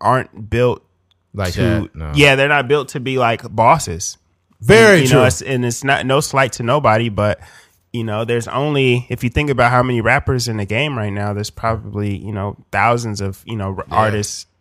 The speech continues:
Speaker 1: um, that are, you know, making noise right now. But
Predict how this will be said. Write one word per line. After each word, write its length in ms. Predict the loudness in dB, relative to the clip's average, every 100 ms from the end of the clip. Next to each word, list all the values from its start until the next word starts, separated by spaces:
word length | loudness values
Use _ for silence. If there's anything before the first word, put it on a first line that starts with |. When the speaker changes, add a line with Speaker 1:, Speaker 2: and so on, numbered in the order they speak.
| -8
Speaker 1:
um, 440 | -4 -2 -4 -6 -14 _ _ _ -2
that 160 | 0
are, 120 | 2
you 160 | 2 0
know, 120 | 0
making 380 | 0 -2 -4 -4
noise 280 | 0 0 0
right 200 | -2 -2
now. 320 | -2 -2 -4 -10 _ _ _ _ _ -8
But 440 | 4 6 6 2